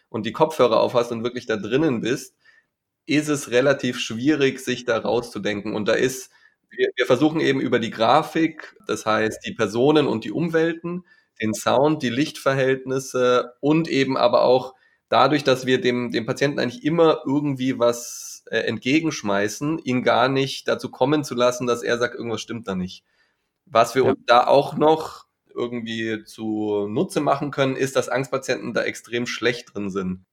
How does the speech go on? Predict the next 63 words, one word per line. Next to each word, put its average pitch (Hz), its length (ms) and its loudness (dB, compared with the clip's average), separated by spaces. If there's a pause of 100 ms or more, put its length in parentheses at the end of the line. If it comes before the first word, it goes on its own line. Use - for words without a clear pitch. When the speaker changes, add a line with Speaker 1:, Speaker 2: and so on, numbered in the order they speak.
Speaker 1:
Also 127 220 4
es 147 140 2
stimmt - 300 4
schon 165 160 4
auch 151 180 4
so, 151 220 4
dass 139 220 4
so 123 240 4 (100)
Nerds 123 320 0
wie 117 80 -4
du, 131 180 -2
sag 147 140 -2
ich 139 80 -4
jetzt 151 160 -10
mal, 139 280 -2 (140)
<laughs> - 140 -4
wenn 135 160 4
man 139 260 4
die, - 300 8 (560)
wenn 139 140 4
man 143 280 8
die 170 100 8
in 190 80 8
die 180 120 6
V 151 180 8
R 147 220 8
reinsteckt, 160 580 6
dann 135 220 4
kann's 147 360 4
sein, 135 240 8
dass 143 140 6
die 139 80 -4
mal 131 160 2
sagen, 123 240 4
„Hm, 143 160 0
die 123 120 -4
Grafik 123 340 0
ist 120 120 -10
ja 113 100 0
nicht 147 180 -6
so 147 100 -8
toll.“ 156 420 4 (220)
Wenn 135 280 2
wir 147 120 4
die 135 180 -2
dann 127 180 4
aber 120 200 2
in, 123 280 -2
wenn 127 140 2
du 135 80 0
den 123 260 -2 (140)
Menschen 135 340 -2
mit 123 80 0
einer 123 80 2
sozialen 120 340 0
Angststörung 127 440 -2
aber 120 140 4
in 117 100 -4
so 117 60 -4
ein 110 100 -8
Klassenzimmer 113 580 -2
reinsteckst, 127 580 -6
dann 113 340 -6